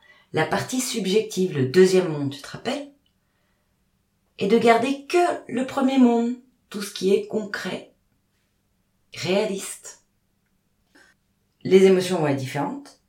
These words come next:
et notre comportement plus adapté. Cette démarche introspective, en l'entraînant, se développe de plus en plus. Séparer les perceptions, le deuxième monde, du premier monde, la réalité. Restons sur la réalité.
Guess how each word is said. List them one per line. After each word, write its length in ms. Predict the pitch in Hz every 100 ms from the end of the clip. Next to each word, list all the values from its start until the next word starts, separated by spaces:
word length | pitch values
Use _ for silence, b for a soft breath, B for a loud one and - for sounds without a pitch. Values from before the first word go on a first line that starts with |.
| _
et 100 | 180
notre 240 | 156 151 -
comportement 640 | 175 170 180 - 165 240
plus 260 | - 277 269
adapté. 600 | 262 254 254 202 190 - _ _ _ _ _ _ b -
Cette 220 | 226 -
démarche 440 | 277 269 208 -
introspective, 960 | 156 - 147 - 185 - 247 247 254 - - _ _ _
en 120 | 151
l'entraînant, 560 | 185 294 285 220 202 233
se 120 | 202
développe 380 | 151 160 196 -
de 80 | 143
plus 340 | - 175 156
en 120 | 151
plus. 420 | 139 127 - - - b b
Séparer 840 | - - 269 240 196 185 156 - _ _ _ _ _ _
les 100 | -
perceptions, 680 | - 113 - - - 285 - -
le 120 | 143
deuxième 320 | 131 147 165
monde, 220 | 185 254 247 139
du 180 | 208
premier 340 | 262 277 262 254
monde, 340 | 226 220 - _ -
la 140 | 117
réalité. 800 | 131 180 202 202 202 185 185 - _ _ _ _ _ _ _
Restons 500 | - 196 196 233 254
sur 220 | 254 196
la 120 | 185 190
réalité. 760 | 190 196 196 196 - 240